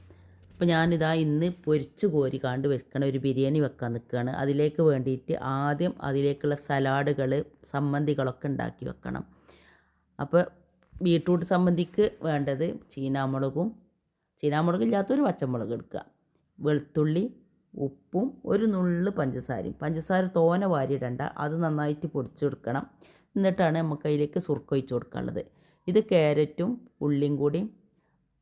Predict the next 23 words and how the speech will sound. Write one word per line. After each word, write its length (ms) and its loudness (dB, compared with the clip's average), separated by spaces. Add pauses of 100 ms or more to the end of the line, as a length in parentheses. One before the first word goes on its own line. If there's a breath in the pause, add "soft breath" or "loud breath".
(300)
സലാഡ് 400 2
ഉണ്ടാക്കാനുള്ളതാണ്. 720 -2 (220)
മറ്റേ 220 0 (100)
തേങ്ങാ 360 2
സമ്മന്തിക്ക് 600 -2 (100)
തേങ്ങയും 480 0 (400)
കരിവേപ്പിൻ്റെ 640 0
ഇല, 140 0 (220)
മല്ലിൻ്റെ 560 0
ഇല, 60 2 (260)
വെളുത്തുള്ളി, 600 0 (360)
ഇഞ്ചി, 420 0 (1120 soft breath)
അതേമാതിരി 460 4 (180)
ഉപ്പ്, 280 2 (580)
ഒരു 200 -2
നുള്ള് 380 0 (520)
സുർക്ക, 280 -8 (200)
അതെല്ലാം 260 0
കൂടി 200 2
സമ്മന്തി 440 2 (240)
ഇവിടെ 260 -2
റെഡിയാക്കി 480 0
വെച്ചിട്ടുണ്ട് 480 -6